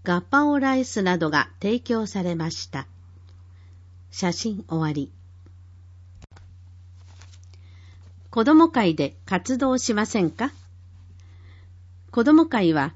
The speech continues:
小中学生とその保護者が会員となり、地域の季節の行事や奉仕活動など様々な活動をしています。年齢の異なる子どもたちが一緒に協力して活動し、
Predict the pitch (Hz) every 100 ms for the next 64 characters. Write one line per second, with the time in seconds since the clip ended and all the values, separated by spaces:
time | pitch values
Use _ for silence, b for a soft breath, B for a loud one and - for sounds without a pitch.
0 | - - 254 302 - 285 277 269 262 -
1 | 185 170 151 - - - 240 254 254 240
2 | 294 269 175 143 - 214 220 214 208 190
3 | 175 143 - b b b b b 302 302
4 | 285 196 156 135 - - - 294 294 226
5 | 175 160 208 220 175 151 147 135 b b
6 | b b 262 302 - - 262 233 190 160
7 | 151 143 139 - b b - 226 277 294
8 | 247 170 165 196 247 247 247 233 - -
9 | 165 151 147 - - - - b b b
10 | b b b - - - 196 226 247 233
11 | 220 214 202 208 254 240 208 196 196 233
12 | 254 196 175 160 147 151 b b 190 185
13 | 277 269 262 - 220 220 208 208 202 196
14 | 185 185 190 185 175 - 165